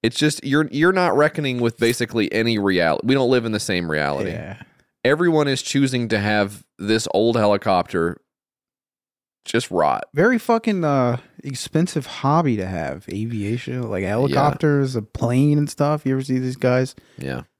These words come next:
Speaker 2: On, like, uh, the Reels, Instagram, TikTok or something where it's like, uh,
Speaker 1: Well, typically I've seen them after they go missing.
Speaker 2: <laughs>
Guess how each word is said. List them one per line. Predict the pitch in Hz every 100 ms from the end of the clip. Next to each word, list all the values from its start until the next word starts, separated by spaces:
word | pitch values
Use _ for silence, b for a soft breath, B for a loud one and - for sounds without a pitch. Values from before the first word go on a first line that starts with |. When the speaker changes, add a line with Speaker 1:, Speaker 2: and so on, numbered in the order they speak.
| -
Speaker 2:
On, | 110 123
like, | 113 107 -
uh, | 110 107
the | 104 95
Reels, | 104 113 120 113 117
Instagram, | 110 - 113 113
TikTok | - 113 - 113 117
or |
something | - 113 117
where | 101
it's | 101 -
like, | 98 -
uh, | 98 95 b b
Speaker 1:
Well, | 151 156
typically | 269 359 214 165
I've | 139
seen | - 165
them | 151 131
after | 135 160 139
they | 123
go | 110 98
missing. | 101 101 - -
Speaker 2:
<laughs> | -